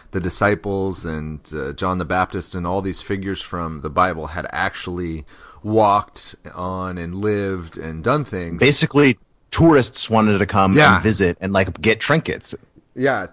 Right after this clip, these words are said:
Speaker 1: tourists wanted to come and get trinkets. And
Speaker 2: Which is pretty much exactly what Jerusalem is like today.
Speaker 1: <laughs>
Speaker 2: It's a bunch of people who actually live there 'cause they're from there, and then just a,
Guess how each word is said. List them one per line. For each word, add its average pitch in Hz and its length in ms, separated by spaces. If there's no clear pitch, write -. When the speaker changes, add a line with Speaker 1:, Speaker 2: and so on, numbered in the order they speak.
Speaker 1:
tourists 160 360
wanted 131 240
to 117 60
come 110 320
and 82 260
get 80 260
trinkets. - 680
And 98 320
Speaker 2:
Which 90 100
is 92 140
pretty 269 240
much 262 240
exactly 147 420
what 135 180
Jerusalem 113 560
is 95 200
like 90 260
today. 76 300
Speaker 1:
<laughs> 156 380
Speaker 2:
It's 123 220
a 160 60
bunch 175 200
of 185 80
people 185 180
who 143 100
actually 131 340
live 120 240
there 104 180
'cause 101 220
they're 95 140
from 87 240
there, 78 180
and 80 160
then 85 140
just 82 200
a, 90 140